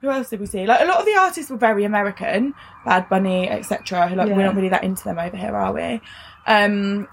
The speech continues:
Speaker 1: but yeah, it was honestly absolutely sensational. We had the best time, and I, I was worried it was gonna be a bit almost, not boring, but, like, tame.
Speaker 2: Okay.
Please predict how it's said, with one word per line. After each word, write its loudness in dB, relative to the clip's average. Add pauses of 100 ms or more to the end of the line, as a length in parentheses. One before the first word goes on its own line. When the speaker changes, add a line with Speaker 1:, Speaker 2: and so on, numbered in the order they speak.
(340)
Speaker 1:
but 6 (200)
yeah, 6
it 0
was 2 (300)
honestly 0 (140)
absolutely -2
sensational. -6
We -6
had -6
the -10
best -2
time, 0 (300)
and 4
I, 4
I 4
was -2
worried 2
it 0
was -10
gonna 0
be -2
a 0
bit -2 (480)
almost, -2 (100)
not -6
boring, 4
but, -4
like, 0
tame. -4 (760)
Speaker 2:
Okay. 0